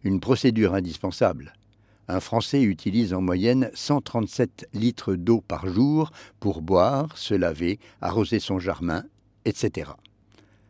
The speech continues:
C'est pourquoi elle figure parmi les aliments les plus contrôlés. Sa couleur, son goût, son odeur, la présence de bactéries qui pourraient nuire à la santé, tout est surveillé. Son périple prend sa source à Choisy-le-Roi,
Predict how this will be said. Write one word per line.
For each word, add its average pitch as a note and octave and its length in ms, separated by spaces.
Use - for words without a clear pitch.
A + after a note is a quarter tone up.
C'est - 240
pourquoi D#3 460
elle G#2+ 140
figure A#2+ 420
parmi A2 300
les F#2 260
aliments A#2+ 420
les F#2 140
plus D#3+ 180
contrôlés. D#3+ 560
Sa - 200
couleur, C#3 500
son D#3 240
goût, A#2 220
son D3 260
odeur, F2+ 460
la D#2 140
présence F#2+ 420
de F#2 100
bactéries A2+ 540
qui - 160
pourraient F2+ 280
nuire G2+ 240
à F#2+ 60
la F2 100
santé, C3+ 460
tout - 180
est F2+ 80
surveillé. F2+ 680
Son C#3 220
périple C#3 440
prend - 220
sa - 160
source - 420
à F2+ 120
Choisy-le-Roi, F#2 840